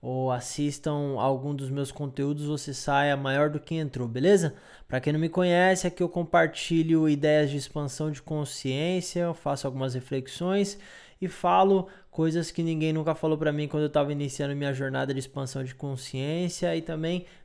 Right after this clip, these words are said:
minha jorna-, minha jornada profissional no meio audiovisual,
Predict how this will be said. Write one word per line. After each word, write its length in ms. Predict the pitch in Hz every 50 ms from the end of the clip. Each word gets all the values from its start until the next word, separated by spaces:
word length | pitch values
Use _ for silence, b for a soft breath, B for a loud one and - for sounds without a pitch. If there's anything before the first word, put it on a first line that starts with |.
| B
minha 80 | - 139
jorna-, 380 | 131 139 143 143 143 143 147 -
minha 280 | 156 151 151 151 156 151
jornada 360 | 139 147 143 143 147 151 156
profissional 640 | - - 156 143 - - - 143 143 143 143 147 156
no 120 | 156 147
meio 400 | 147 147 147 156 156 156 151 139 B B B B B B -
audiovisual, 1120 | 131 139 151 165 156 143 151 139 139 165 175 151 139 147 143 131 120 117 101 113 - b